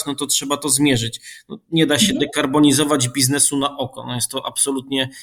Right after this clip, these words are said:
Speaker 1: bezsensowne i trzeba to skrupulatnie właśnie liczyć. I tutaj kwestia właśnie roli technologii. Jak właśnie przekonać właścicieli firm, zarządy,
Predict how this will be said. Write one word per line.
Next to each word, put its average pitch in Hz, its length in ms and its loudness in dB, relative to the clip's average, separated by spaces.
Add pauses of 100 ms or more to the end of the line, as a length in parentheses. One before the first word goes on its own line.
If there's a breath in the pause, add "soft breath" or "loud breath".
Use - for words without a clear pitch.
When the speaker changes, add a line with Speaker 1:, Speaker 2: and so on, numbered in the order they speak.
(180 loud breath)
Speaker 1:
bezsensowne 135 960 2 (320 loud breath)
i 180 100 -6
trzeba 170 300 2
to 170 140 0
skrupulatnie 165 1080 2
właśnie 151 340 0
liczyć. 131 460 0
I - 60 -20
tutaj 185 520 0 (160)
kwestia 170 380 0
właśnie 160 340 0
roli 160 280 2
technologii. 160 720 2 (640 loud breath)
Jak 196 440 2
właśnie 160 440 2
przekonać 143 800 0 (380)
właścicieli 170 680 2
firm, 123 420 -2 (220)
zarządy, 131 760 2